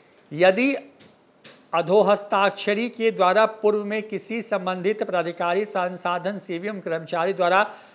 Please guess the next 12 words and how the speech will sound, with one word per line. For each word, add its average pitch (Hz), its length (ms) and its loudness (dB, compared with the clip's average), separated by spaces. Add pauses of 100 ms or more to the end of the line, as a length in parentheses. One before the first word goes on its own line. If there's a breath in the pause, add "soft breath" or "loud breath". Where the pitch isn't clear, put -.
(120 loud breath)
अवकाश 185 540 2
स्वीकृति 202 440 -8
दिए, 185 300 -8
अ, - 340 -8 (140)
हेतु 175 300 -6
दिए 180 240 0
गए 185 100 2
आवेदन 175 400 0
के 190 120 -4
आलोक 175 340 0
में 220 240 -4 (320 loud breath)
उसका 220 760 0